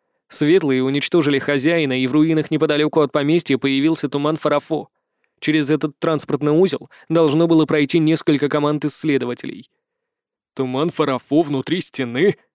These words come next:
удивился Фаранг. «Я-то все гадал, зачем столько команд исследователей сюда явилось? От Гурфанов же тоже кто-то был». «Да, насколько мне известно, юная Свирелла со своими марионетками собиралась принять участие в этом мероприятии,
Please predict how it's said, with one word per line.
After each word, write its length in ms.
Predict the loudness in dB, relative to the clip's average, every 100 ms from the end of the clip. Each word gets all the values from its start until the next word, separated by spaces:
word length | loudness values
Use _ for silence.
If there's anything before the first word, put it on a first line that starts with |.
| _
удивился 500 | -2 0 0 -2 -4
Фаранг. 500 | -4 -2 -4 -8 -16 _ _ _ _ _
«Я-то 340 | -4 0 2 0
все 200 | 2 4
гадал, 380 | 4 2 0 2
зачем 460 | -2 0 0 2
столько 400 | 2 2 2 2
команд 360 | 2 2 2 2
исследователей 680 | 0 0 2 2 2 0 -2
сюда 300 | -2 2 2
явилось? 600 | 2 0 -2 -6 -12 -12 _ _ _
От 160 | -6 0
Гурфанов 440 | 2 2 2 2
же 120 | 2 2
тоже 240 | 2 2
кто-то 260 | 0 -4 -4
был». 320 | -8 -18 -20 _ _ _ _ _
«Да, 400 | -6 2 2 4
насколько 460 | 2 0 2 4 4
мне 220 | 4 2
известно, 360 | 4 4 4 2
юная 400 | 2 2 2 2
Свирелла 460 | 4 4 4 2
со 160 | 2 0
своими 320 | 0 0 2
марионетками 640 | 0 0 0 0 0 0 -2
собиралась 500 | 0 0 0 -2 -2
принять 360 | -2 -2 -2
участие 420 | -2 -2 0 -2 0
в 40 |
этом 160 | -2 -2
мероприятии, 880 | -2 -2 -2 0 -2 -4 -12 -14